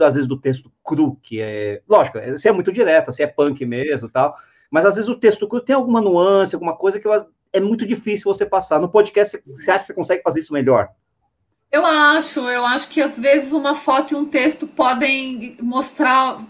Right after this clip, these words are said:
Speaker 2: sei lá, a pessoa pode interpretou errado, um ou outro fudeu, sabe? Então, eu acho que o podcast, ouvindo a pessoa falar, eu acho que tem uma conexão mais forte do que olhar uma foto e ler um texto. Às vezes a pessoa não vai entender o que eu quero falar.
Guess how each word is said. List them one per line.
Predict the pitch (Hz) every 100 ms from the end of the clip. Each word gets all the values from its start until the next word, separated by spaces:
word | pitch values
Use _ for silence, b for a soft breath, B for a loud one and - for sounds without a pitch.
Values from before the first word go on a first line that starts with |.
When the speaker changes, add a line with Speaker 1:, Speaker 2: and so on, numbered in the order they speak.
| _
Speaker 2:
sei | - 320
lá, | 302 254
a | - 196
pessoa | 214 240 285
pode | 285 294 302
interpretou | 269 320 311 311 320 359
errado, | 392 294 269 320 285
um | 269 339
ou | 302
outro | 262 294 302
fudeu, | - 320 254 214
sabe? | - 220 208 208
Então, | 220 226 240 247 B B B B
eu | 226
acho | 240 -
que | 269
o |
podcast, | 220 254 285 269 247 - 277
ouvindo | 247 220 269 311
a |
pessoa | 320 277 262
falar, | 233 240 240 254
eu |
acho | 240 -
que |
tem | 269
uma | 247 254
conexão | 269 262 - 262
mais | 240 302 -
forte | 269 233 226
do | 220
que | 254
olhar | 226 226 233
uma | 240 247
foto | 247 262 262 277
e | 285
ler | 262 254
um | 262
texto. | - 233 214 214
Às | 240 226
vezes | 233 247
a | 254
pessoa | 254 269 240
não | 262
vai | 311 285
entender | 302 285 254
o | 240
que | 277
eu |
quero | 262 226
falar. | - 254 208 190